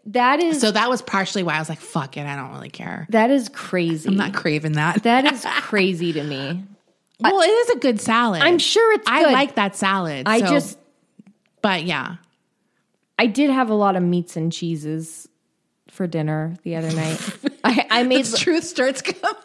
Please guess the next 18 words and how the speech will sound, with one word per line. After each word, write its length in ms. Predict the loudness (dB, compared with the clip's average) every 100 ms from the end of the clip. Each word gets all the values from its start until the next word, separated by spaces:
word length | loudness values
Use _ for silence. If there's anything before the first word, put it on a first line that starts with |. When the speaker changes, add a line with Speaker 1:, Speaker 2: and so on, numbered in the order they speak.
| 2
Speaker 1:
I 200 | 4 6
Speaker 2:
out. 120 | 4
Speaker 1:
did. 420 | 4 6 6 4 2
I, 220 | 2 4
now 180 | 4 4
that 140 | 4 4 2
I 40 |
Speaker 2:
I 40 |
Speaker 1:
think 140 | 0 0
Speaker 2:
saw 140 | 0
Speaker 1:
about 120 | 2 4
Speaker 2:
that. 280 | 2 0
Speaker 1:
it, 80 | -2
Speaker 2:
I 80 | -6
saw 280 | -4 -4 -2
that. 260 | -2 -2 0
Speaker 1:
I 120 | 2
made, 440 | 4 2 2 -2